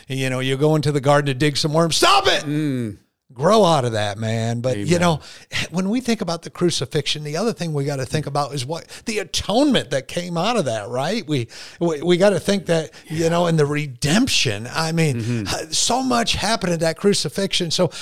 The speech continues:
Speaker 1: we started off, we talked about the word crucified, and, and, and there's another side. Kevin was hitting on that, how we should be worshiping and how we should be pointing people to God, how it should be about God. How,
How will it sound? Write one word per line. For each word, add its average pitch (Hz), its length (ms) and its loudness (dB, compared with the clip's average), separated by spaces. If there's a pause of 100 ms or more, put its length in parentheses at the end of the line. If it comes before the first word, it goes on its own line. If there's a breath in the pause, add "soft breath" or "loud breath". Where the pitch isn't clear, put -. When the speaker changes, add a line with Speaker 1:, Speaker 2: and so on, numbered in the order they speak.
(140 loud breath)
Speaker 1:
we 220 120 0
started 214 380 2
off, 196 200 2
we 185 140 -2
talked 190 320 -4
about 175 220 -4
the 165 100 -8
word 151 320 -2
crucified, 127 1120 0
and, 135 160 0 (260 loud breath)
and, 190 200 0
and 185 180 2
there's 214 200 2
another 190 280 4
side. 202 300 -2
Kevin 226 320 -2
was 160 160 -2
hitting 233 240 -2
on 135 220 -8
that, 135 200 -4
how 170 160 0
we 190 180 0
should 170 200 -4
be 143 140 -4 (220 loud breath)
worshiping 123 760 2
and 120 140 -2
how 160 200 4
we 175 140 6
should 160 240 0
be 143 180 2 (320 loud breath)
pointing 180 360 0
people 185 280 2
to 156 100 -6
God, 160 400 -2
how 160 180 0
it 143 80 -4
should 208 220 0
be 185 140 2
about 165 340 0
God. 143 380 2
How, 135 160 2